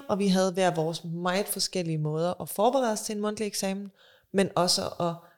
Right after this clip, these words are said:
hvad havde vi med derind af noter. Og jeg skulle helst have, og har altid været i min undervisning også, øh, ti stikord, og så skulle jeg snakke ud fra det.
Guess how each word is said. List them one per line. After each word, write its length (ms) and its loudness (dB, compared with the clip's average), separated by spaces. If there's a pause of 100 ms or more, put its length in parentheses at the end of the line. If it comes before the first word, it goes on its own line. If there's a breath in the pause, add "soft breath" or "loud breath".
hvad 140 6
havde 200 4
vi 80 0
med 240 0
derind 340 -4
af 80 -2
noter. 340 0 (460 soft breath)
Og 120 4
jeg 120 6
skulle 200 0
helst 260 2
have, 180 0 (840 soft breath)
og 100 4
har 80 4
altid 400 4
været 440 2
i 60 -6
min 200 -4
undervisning 640 0
også, 280 0 (540)
øh, 280 4 (120)
ti 180 2
stikord, 800 0 (400)
og 100 4
så 100 4
skulle 200 4
jeg 60 4
snakke 260 2
ud 40 2
fra 120 -6
det. 140 -2